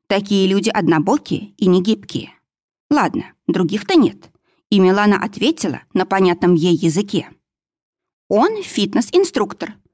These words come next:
У него спортивный клуб». «А, вон почему он заезжал в клуб пару раз. Я подумала, что муж вашей сестры там занимается спортом, и решила пока не светиться, поэтому не зашла. Это мое упущение.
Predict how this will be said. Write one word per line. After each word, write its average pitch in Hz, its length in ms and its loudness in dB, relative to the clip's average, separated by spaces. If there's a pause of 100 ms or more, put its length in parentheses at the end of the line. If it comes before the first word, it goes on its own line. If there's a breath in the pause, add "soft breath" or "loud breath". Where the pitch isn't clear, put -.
(160)
У 370 80 4
него 370 200 4
спортивный 185 500 0
клуб». 202 340 -6 (760)
«А, 208 460 0
вон 247 460 0
почему 180 580 0
он 214 160 2
заезжал 214 480 -2
в 220 80 -10
клуб 214 380 -2
пару 196 240 -2
раз. - 340 -8 (420)
Я 381 180 0
подумала, 233 580 2 (200 soft breath)
что - 220 -4
муж 185 300 0
вашей 202 280 -2
сестры - 440 -6 (220 soft breath)
там 190 180 2
занимается 185 480 2
спортом, - 500 -6 (360)
и 330 100 2
решила 349 340 -2
пока 202 240 -4
не 208 140 2
светиться, - 580 -4 (260)
поэтому 190 400 0
не 185 120 4
зашла. 220 400 -4 (840)
Это 370 180 -2
мое 330 280 2
упущение. 175 680 0